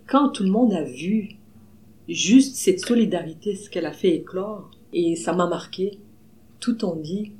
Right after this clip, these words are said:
tu sais, Marie-Claire, rien que voir ça, ça a été, même si on l'a fait tout bénévolement, c'est, ça, ça a été quelque chose de très important. Et là, je me suis dit, effectivement, pour voir l'autre dans son réel potentiel,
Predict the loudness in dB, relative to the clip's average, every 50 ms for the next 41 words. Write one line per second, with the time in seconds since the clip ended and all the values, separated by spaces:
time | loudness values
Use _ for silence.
0 | -20 -18 -14 -12 -10 -8 -4 -4 -4 -4 -6 -10 -14 -20 -20 -20 -20 -20 -14 -12
1 | -12 -10 -10 -12 -12 -10 -10 -8 -8 -8 -10 -14 -18 -20 -20 -20 -20 -20 -20 -20
2 | -10 -4 -2 0 0 0 0 -2 -2 -4 -6 -10 -10 -8 -8 -10 -10 -10 -12 -12
3 | -12 -12 -12 -16 -20 -20 -20 -20 -20 -20 -20 -20 -12 -6 -4 -2 -2 -2 -4 -8
4 | -8 -8 -8 -8 -10 -12 -16 -20 -16 -8 -4 -2 -2 0 0 0 0 0 0 -2
5 | -2 -4 -4 -4 -8 -18 -20 -20 _ -20 -20 -20 -8 -6 -6 -6 -6 -6 -8 -8
6 | -8 -6 -8 -10 -10 -10 -10 -10 -8 -8 -8 -8 -8 -10 -14 -20 -20 -20 -20 -20
7 | -20 -20 -20 -20 -20 -20 -18 -8 -4 -2 -2 -2 -2 -2 -2 -2 -2 -4 -6 -8
8 | -8 -8 -8 -10 -10 -10 -10 -8 -8 -8 -8 -8 -10 -12 -12 -14 -14 -8 -6 -4
9 | -4 -4 -6 -12 -16 -18 -18 -16 -18 -18 -18 -20 -16 -6 0 2 2 4 2 0
10 | -2 -4 -6 -6 -4 -4 -4 -4 -4 -8 -10 -8 -6 -6 -4 -4 -4 -6 -6 -6
11 | -8 -10 -12 -18 -20 -20 -20 -20 -10 -6 -6 -6 -4 -6 -6 -4 -2 -2 -2 -2
12 | -2 -2 -2 -2 -2 -2 -4 -8 -10 -12 -12 -12 -14 -14 -12 -12 -14 -12 -6 -4
13 | -2 0 2 2 0 0 -4 -6 -8 -8 -10 -14 -16 -14 -10 -10 -8 -8 -8